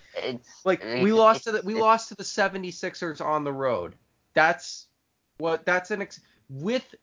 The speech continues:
Speaker 2: with the Celtics team they had last year, that is kind of an expected result, you know?
Speaker 1: Right, right.
Speaker 2: It,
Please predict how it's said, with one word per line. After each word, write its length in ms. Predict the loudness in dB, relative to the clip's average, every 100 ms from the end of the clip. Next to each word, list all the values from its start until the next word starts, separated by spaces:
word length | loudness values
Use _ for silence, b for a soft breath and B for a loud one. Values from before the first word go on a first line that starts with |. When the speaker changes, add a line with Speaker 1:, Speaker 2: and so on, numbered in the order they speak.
| -14
Speaker 2:
with 340 | 0 2 2
the 60 | -8
Celtics 500 | -2 -4 -2 -10 -6
team 180 | -4
they 100 | -2 2
had 180 | 2
last 320 | 2 0 0 -4
year, 240 | -6 -8 _ _ 0
that 260 | 2 2
is 120 | -2 -8
kind 300 | -2 -2 -2
of 80 |
an 60 | -6
expected 400 | -8 -6 -6 -6
result, 400 | -12 -8 -8 -8 _ _ _
you 100 | -2
know? 260 | 2 2 -2 _
Speaker 1:
Right, 400 | -8 -8 -10 -18 -18 _ _ _
right. 200 | 0 0
Speaker 2:
It, 140 | 0